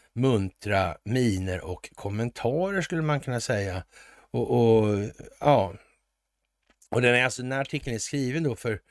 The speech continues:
bara tio år sedan. Det handlar om en kall, handlar om en kla-, en klar och kall tisdagkväll i februari för sjuttio år sedan.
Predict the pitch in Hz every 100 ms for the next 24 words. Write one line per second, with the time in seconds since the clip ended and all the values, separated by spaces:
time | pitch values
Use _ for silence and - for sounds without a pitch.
0 | _ _ _ - 127 101 - 151 107 120
1 | 131 - 160 175 - 113 110 113 123 113
2 | 113 104 104 - 131 104 101 92 _ _
3 | - 127 120 110 104 104 - - _ 120
4 | 117 - 117 101 104 107 92 143 120 -
5 | 101 143 151 151 147 139 139 101 95 -
6 | 107 - 101 95 107